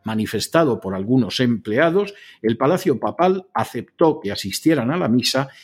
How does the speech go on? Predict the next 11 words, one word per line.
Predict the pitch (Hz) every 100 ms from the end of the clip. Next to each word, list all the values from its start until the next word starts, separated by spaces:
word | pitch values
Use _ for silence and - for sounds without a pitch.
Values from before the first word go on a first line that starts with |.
| - _
pero | 131 131
solo | - - 202 202 202 -
hasta | 120 - 226
la | 214 139
una | 156 143
de | 135
la | 127
tarde, | 131 175 226 - _ _ _
teniendo | 110 113 160 151 104
a |
continuación | 98 104 - 175 120 104 143 147